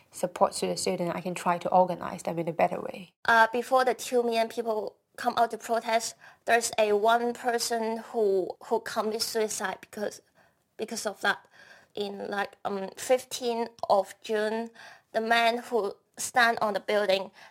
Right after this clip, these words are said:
Speaker 2: in the shopping mall and telling Hong Kong people, "Don't surrender," to carry them and hope carry them to withdraw the bills. And then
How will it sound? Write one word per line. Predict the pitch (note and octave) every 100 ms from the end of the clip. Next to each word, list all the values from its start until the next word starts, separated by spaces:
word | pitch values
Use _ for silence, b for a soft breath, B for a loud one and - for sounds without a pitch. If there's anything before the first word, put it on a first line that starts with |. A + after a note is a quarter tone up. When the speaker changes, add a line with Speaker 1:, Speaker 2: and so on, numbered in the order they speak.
| _ -
Speaker 2:
in | G#3+
the |
shopping | G#3 A3+ A3
mall | G#3 G#3 G#3
and | G#3 -
telling | - A3 G#3+ G#3+
Hong | - A3
Kong | A3+ A3
people, | A3 A3 A3 G#3+ -
"Don't | A3 A3
surrender," | A3 G3+ G#3
to | F#3+
carry | G3+ G3+ G3
them | F#3+ G3 B B -
and | A3+
hope | - - C4 B3+ _ _ _ _ - - -
carry | C4 A#3 A3+
them | A3 A3
to | - A3+ G3
withdraw | G3 - - G#3+ F#3+ G3 G3+ -
the | A3
bills. | - G#3 G3+ G3+ - - B B B _ _ -
And | A#3 A3 A3
then | A3 G#3+